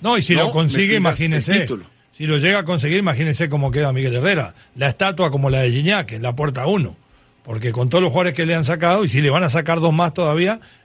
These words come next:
Speaker 1: eh, lo están dejando muy lejos a nivel de plantel. Usted lo decía, ayer cuando tuvo que hacer cambios, por el problema de que Gio todavía no está, por el problema de que todavía no está Emanuel Aguilera recuperado, le cuesta muchísimo a Miguel Herrera encontrar respuestas en la banca. Ya le cuesta problema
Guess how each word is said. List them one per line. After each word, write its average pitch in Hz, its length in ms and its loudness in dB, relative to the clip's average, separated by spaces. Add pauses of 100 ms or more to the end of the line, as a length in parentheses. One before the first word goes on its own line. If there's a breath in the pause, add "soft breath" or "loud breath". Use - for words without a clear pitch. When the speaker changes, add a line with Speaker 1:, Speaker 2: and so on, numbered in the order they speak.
Speaker 1:
eh, 123 100 -14
lo 127 120 -4
están 190 240 -2
dejando 180 340 2
muy 185 160 4
lejos 208 400 0
a 160 80 -2
nivel 160 240 0
de 185 80 0
plantel. 160 380 -2
Usted 214 160 2
lo 226 120 2
decía, 180 360 0 (280 loud breath)
ayer 160 280 0
cuando 190 260 0
tuvo 196 240 0
que 156 60 -6
hacer 151 260 -2
cambios, 151 460 0 (200 loud breath)
por 135 140 -4
el 139 80 2
problema 156 300 0
de 185 80 -2
que 156 120 -2
Gio 170 280 0
todavía 151 280 -2
no 139 100 -2
está, 196 380 0
por 151 140 -2
el 139 80 -2
problema 156 380 0 (260 loud breath)
de 143 160 0
que 143 260 0
todavía 147 460 2
no 165 60 0
está 175 200 0
Emanuel 156 380 0
Aguilera 151 380 0
recuperado, 143 640 0 (400 loud breath)
le 170 160 2
cuesta 262 280 0
muchísimo 214 480 2
a 180 60 0
Miguel 190 160 0
Herrera 220 260 0
encontrar 165 440 -2
respuestas 202 560 -2
en 135 120 -2
la 123 100 -2
banca. 110 440 -6
Ya 175 160 0
le 247 140 -2
cuesta 262 320 -2
problema 247 480 0